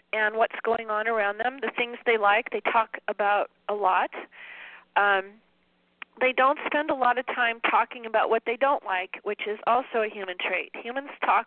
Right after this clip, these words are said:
all the time about what they don't like. Animals, not so much.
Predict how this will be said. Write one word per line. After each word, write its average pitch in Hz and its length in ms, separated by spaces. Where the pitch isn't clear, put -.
all 226 180
the 247 60
time 277 300
about 208 280
what 202 200
they 226 60
don't 214 220
like. 247 260
Animals, 285 400
not 262 180
so 320 80
much. 320 200